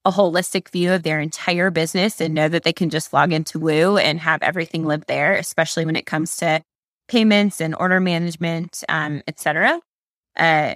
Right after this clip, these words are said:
and then we have seen, um, you know, folks who are running WooCommerce payments alongside other payment, um, providers to just kind of fail-proof and, and, uh, feature-proof and future-proof.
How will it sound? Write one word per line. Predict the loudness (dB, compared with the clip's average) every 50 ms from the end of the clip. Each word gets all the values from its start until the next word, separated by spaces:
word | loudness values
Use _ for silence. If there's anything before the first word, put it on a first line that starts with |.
| -6 _
and | 2 4 4 4
then | 4 4 4
we | 2 2 0
have | 2 2 2 2 2 0 -2 -6
seen, | -10 -6 -2 0 2 2 2 2 2 2 2 0 0 0
um, | 0 0 0 -2 -2 -4 -6 -8 -10 -12 _ _
you | 0 2
know, | 2 4 2 0
folks | 2 4 4 4 2 0 -8 -8 -4
who | -2 0 0 0 0 0 0 0 0 0 -2 -2 -4 -6 _ -6 -2
are | 2 2 4 2 2 0
running | 0 0 0 0 0 -2 -2
WooCommerce | -4 -6 -2 -2 -2 0 0 -4 -2
payments | -4 -4 -2 0 0 0 0 0
alongside | 0 2 2 4 2 2 0 0 2 2 2 2 2 0
other | 0 0 0 -2
payment, | -2 -2 -2 -2 -2 0 -2 -2 -4 -6 -8 -14 -14 -4 0
um, | 0 2 2 0 -2
providers | -4 -2 0 2 2 2 4 2 2 2 0 -2 -6
to | -6 -6 -4
just | 0 0 -2 -2 -2 -6
kind | -4 -2 -2 -2
of | -2 -4
fail-proof | -2 2 2 2 2 2 0 0 0 0 0 -2 -2
and, | -2 -2 -2 -4 -2
and, | -2 -2 -2 -2 -4 -6 -10 _ _ _ _ _ _ _ _ 0
uh, | 2 2 2 2 0 -2 -8 _
feature-proof | -16 -4 0 0 0 2 2 2 2 2 2 0 2 2 2 0 -2
and | -2 -2 -4 -2
future-proof. | 0 -2 0 0 0 -2 -2 2 2 2 2 2 0 -2 -6 -12